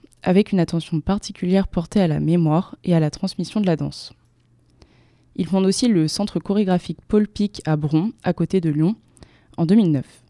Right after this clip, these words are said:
La même année, Mourad Merzouki est nommé à la direction du Centre chorégraphique national de Créteil et du Val-de-Marne,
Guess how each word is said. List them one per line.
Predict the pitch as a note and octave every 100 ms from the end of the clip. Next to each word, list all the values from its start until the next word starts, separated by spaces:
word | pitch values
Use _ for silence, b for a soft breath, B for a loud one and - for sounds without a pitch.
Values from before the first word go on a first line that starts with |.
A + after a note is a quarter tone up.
| _ _ _ _ _ _ _ _ _ _ _ _ -
La | E3+
même | G3+ A#3+
année, | F#3+ G3 A#3
Mourad | G#3+ F#3 G#3
Merzouki | G#3 F3 D#3+ - - A3+ -
est | F3
nommé | F3 F#3 A3
à | F3
la | E3
direction | D#3+ G3 - G#3
du | F#3+
Centre | D3+ G3+ A3 F3
chorégraphique | - G3 F#3 E3 - - F#3
national | F#3 - F#3+ G3 F3
de | D3+
Créteil | - G3+ - G3 F3+ -
et | -
du | D3
Val-de-Marne, | D#3 F3+ D#3+ D3+ F3 G#3